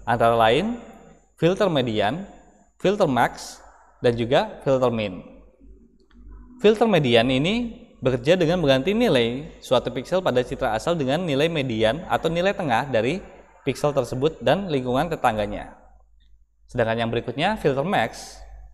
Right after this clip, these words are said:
Ini prosesnya sepet-, sama seperti filter median, akan tetapi nilai yang diambil adalah nilai maksimal dari nilai, nilai piksel yang diambil berdasarkan ketetanggaannya. Sedangkan filter min ini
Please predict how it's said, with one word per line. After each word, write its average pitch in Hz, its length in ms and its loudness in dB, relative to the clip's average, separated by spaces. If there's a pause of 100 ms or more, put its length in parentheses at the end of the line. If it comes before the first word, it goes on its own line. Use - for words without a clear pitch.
(400)
Ini 147 160 -2
prosesnya 156 400 -2
sepet-, - 320 -8
sama 123 320 0
seperti 170 480 -4
filter 123 160 -2
median, 110 560 -4 (560)
akan 135 240 0
tetapi 202 320 0
nilai 123 320 2
yang 127 80 -2
diambil 123 320 2
adalah 131 160 0
nilai 151 400 0 (480)
maksimal 131 480 0
dari 139 240 0
nilai, 151 400 -2 (560)
nilai 127 160 0
piksel 151 320 -4
yang 151 160 -2
diambil 139 560 -2
berdasarkan 120 480 -4
ketetanggaannya. 104 720 -4 (1500)
Sedangkan 120 320 0
filter 196 240 0
min 143 320 -2
ini 185 480 -2